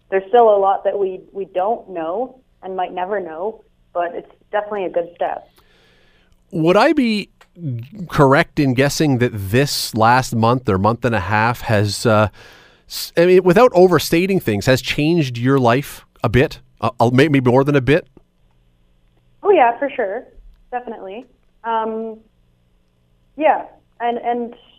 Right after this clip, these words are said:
Speaker 1: I'm still, and I, I heard you talking earlier about whether or not this is the end,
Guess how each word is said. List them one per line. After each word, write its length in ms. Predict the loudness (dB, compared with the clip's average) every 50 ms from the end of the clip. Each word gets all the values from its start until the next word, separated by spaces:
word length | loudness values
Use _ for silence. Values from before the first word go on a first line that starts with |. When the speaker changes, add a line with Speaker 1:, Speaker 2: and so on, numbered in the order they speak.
| _ _ -8
Speaker 1:
I'm 180 | -6 -6 -6 -8 0
still, 640 | 2 4 4 6 4 4 4 2 0 -2 -8 -18 _ _ _ _ _ _ _ _ _
and 140 | 2 4 4
I, 240 | 4 4 2 0
I 40 | 0
heard 240 | 0 -2 -4 -4 -6
you 60 | -8
talking 460 | -10 -4 -4 -4 -4 -4 -8 -12 -12 -10
earlier 380 | -10 -10 -8 -6 -6 -6 -6 -6
about 380 | -6 -6 -6 -6 -8 -8 -12 _ _
whether 380 | _ -4 -4 -2 -2 0 -2 -2
or 20 |
not 260 | -4 -4 -6 -6 -6 -6
this 140 | -10 -10 -10 -16
is 100 | -20 -18 _
the 160 | -14 -14 -12
end, 400 | -10 -10 -10 -10 -10 -12 -16 -20